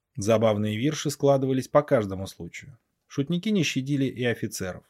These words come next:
включая командира. Командующий субмаринами адмирал Денец прибыл на борт.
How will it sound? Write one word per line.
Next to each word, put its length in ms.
включая 480
командира. 600
Командующий 680
субмаринами 680
адмирал 540
Денец 420
прибыл 340
на 140
борт. 260